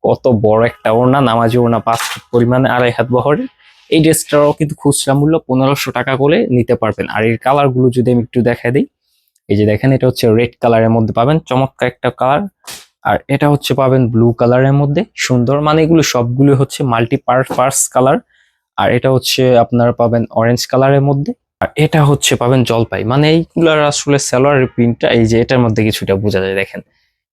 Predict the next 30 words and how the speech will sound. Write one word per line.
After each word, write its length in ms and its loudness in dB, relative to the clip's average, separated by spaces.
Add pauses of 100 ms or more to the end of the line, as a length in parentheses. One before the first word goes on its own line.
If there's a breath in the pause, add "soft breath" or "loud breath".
(160)
এটার 260 0
মধ্যে 220 0
প্রিন্টটা 380 -2
কিছুটা 360 -2
বোঝা 320 0
যায়, 200 -6
হ্যাঁ। 120 -2 (320 soft breath)
আর 140 0
ওইটার 200 2
মধ্যে 240 2
একবারে 280 0
পুরো 280 2
জল 220 0
ছাপের 340 -2
মধ্যে 340 -2
পড়ছে। 320 -4 (440)
তো 80 2
এরকম 260 2
নিত্য 280 0
নতুন 300 0
কিন্তু 300 -2
ভিডিও 320 2
আপনাদের 360 -2
জন্য 200 -2
প্রায় 360 0
আমরা 220 2
নিয়ে 180 2
আসবো। 320 -4 (420)
তো 100 4
নেক্সটে 500 0